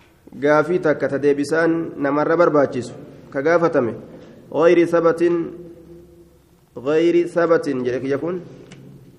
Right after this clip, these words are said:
A, a, sabtin santu barbaachisaadha. Sabatin jedhe. Gayri sabtin raggaasif-, raggaasifa-,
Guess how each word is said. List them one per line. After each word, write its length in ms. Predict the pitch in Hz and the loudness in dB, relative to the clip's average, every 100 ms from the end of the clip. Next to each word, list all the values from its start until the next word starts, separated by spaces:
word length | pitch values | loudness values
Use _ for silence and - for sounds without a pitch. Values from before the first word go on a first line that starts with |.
| - - - - _ _ - | -20 -20 -20 -20 _ _ -12
A, 120 | - 147 - - - - - - | -4 -4 -4 -14 -20 -20 -20 -10
a, 100 | 131 151 170 - - - - - _ - - _ - - - 175 | -6 -6 -8 -14 -20 -20 -20 -20 _ -20 -20 _ -20 -20 -8 -2
sabtin 680 | 165 143 - 139 113 - - | -2 -4 -6 -4 -4 -6 -10
santu 320 | 131 139 135 | -10 -8 -6
barbaachisaadha. 800 | 131 123 123 131 127 131 147 147 - | -6 -4 -6 -6 -6 -6 -6 -10 -8
Sabatin 440 | 143 135 127 117 | -4 -4 -4 -6
jedhe. 180 | 107 - - - - - - _ _ - | -8 -10 -16 -20 -20 -20 -20 _ _ -2
Gayri 240 | 170 185 | 2 4
sabtin 480 | 185 180 151 131 113 - - - - | 2 0 -2 -4 -4 -10 -18 -18 -6
raggaasif-, 560 | 151 151 160 156 - - - - | -4 0 0 0 -6 -14 -16 -6
raggaasifa-, 640 | 151 151 160 156 165 - | -2 0 0 0 -2 -6